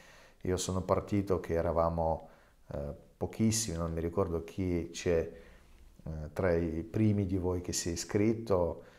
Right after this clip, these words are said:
i più anziani, eh, eravamo qualche centinaio di, eh, di persone. Io ho cominciato a condividere i primi video ancora, eh, insomma, abbastanza, lo facevo in maniera abbastanza,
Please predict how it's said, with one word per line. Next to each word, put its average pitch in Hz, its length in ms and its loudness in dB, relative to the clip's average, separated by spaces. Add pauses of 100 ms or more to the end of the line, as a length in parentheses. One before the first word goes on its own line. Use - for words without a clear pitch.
(200)
i - 80 -4
più 98 220 0
anziani, 95 800 0 (320)
eh, 78 120 -6
eravamo 92 1000 2 (120)
qualche 98 340 4
centinaio 95 760 0
di, 87 280 -2 (440)
eh, 82 380 -4
di 87 120 -2
persone. 107 720 4
Io 85 200 2
ho 80 280 0
cominciato 85 500 -6
a - 20 -4
condividere 85 560 -2
i 78 40 -2
primi 85 300 -4
video 87 380 -2
ancora, 78 420 -6 (540)
eh, 82 80 -8
insomma, 78 340 -6
abbastanza, 76 800 -4 (440)
lo 85 100 -4
facevo 85 420 -2
in 82 120 -2
maniera 80 400 -2
abbastanza, 78 760 -4